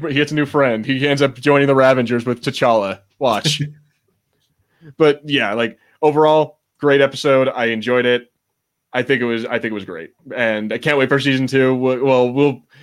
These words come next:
Speaker 1: I'm sure eventually we'll start going in, into, like, when we get, like, a teaser or, like, we'll get leaks or something. 'Cause, yeah, that's, that's what happened the first time around. But anyway, let's go ahead and move into our next topic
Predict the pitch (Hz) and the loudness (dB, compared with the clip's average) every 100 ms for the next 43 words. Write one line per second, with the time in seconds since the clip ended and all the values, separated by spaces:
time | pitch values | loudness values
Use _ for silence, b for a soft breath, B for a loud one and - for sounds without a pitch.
0 | 147 151 - 165 143 143 151 147 139 143 | -6 -4 2 2 4 2 2 0 2 0
1 | 131 123 131 123 123 127 135 135 131 123 | 0 0 0 0 -4 -6 -6 -4 -4 -2
2 | 127 117 110 101 - 131 131 139 123 117 | 0 2 0 -2 -4 -2 0 0 0 -2
3 | - 131 123 127 123 123 117 113 113 123 | -2 -2 0 2 2 2 2 2 0 -2
4 | 123 117 123 123 - 127 - 123 127 120 | -2 -2 -2 -2 -2 -2 0 0 0 -2
5 | 123 - _ _ _ _ _ - 127 113 | -4 -10 _ _ _ _ _ 0 0 2
6 | 120 104 120 - B B 131 139 139 151 | 0 0 -2 -6 B B -2 0 2 2
7 | 139 135 143 - 147 - 123 107 104 104 | 2 2 -2 2 0 0 -4 -4 -6 -6
8 | 101 113 - _ _ _ _ _ _ _ | -6 -10 -14 _ _ _ _ _ _ _
9 | _ _ _ _ _ _ _ - 156 156 | _ _ _ _ _ _ _ 2 2 4
10 | 165 139 120 120 127 139 135 - 170 147 | 2 2 4 2 0 -10 -20 -2 2 4
11 | 143 147 143 139 135 127 131 - 120 107 | 2 2 2 2 2 2 0 -2 -2 0
12 | 131 131 | -2 -4